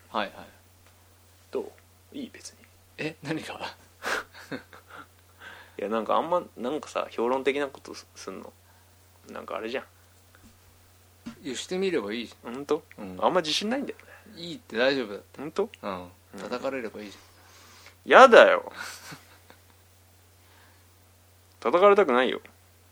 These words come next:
Speaker 1: いや、でも、しょうがない。評論、評論ってのはそういうことでしょ。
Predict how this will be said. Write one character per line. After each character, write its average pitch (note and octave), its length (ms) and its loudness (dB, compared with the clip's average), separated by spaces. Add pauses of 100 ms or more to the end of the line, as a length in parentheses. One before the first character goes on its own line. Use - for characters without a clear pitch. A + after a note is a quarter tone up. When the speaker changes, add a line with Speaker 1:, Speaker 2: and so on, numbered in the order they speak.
(500)
Speaker 1:
い A2 40 -12
や、 G#2 180 -2
で G2 100 -10
も、 F2+ 180 -16 (280)
し - 100 -10
ょ D3 100 -4
う D#3+ 40 -2
が D#3+ 80 -2
な C#3+ 100 -2
い。 G2+ 60 -6
評 E3+ 300 0
論、 E3+ 420 -2 (340)
評 D#3 300 -2
論 E3+ 180 -2
っ - 40 -16
て - 100 -10
の D2 60 -10
は F#2+ 60 -18
そ - 140 -12
う G#2+ 40 -10
い - 20 -10
う A2+ 40 -10
こ A#2 60 -10
と A#2+ 60 -14
で F#2 60 -16
し - 80 -20
ょ。 F2+ 40 -20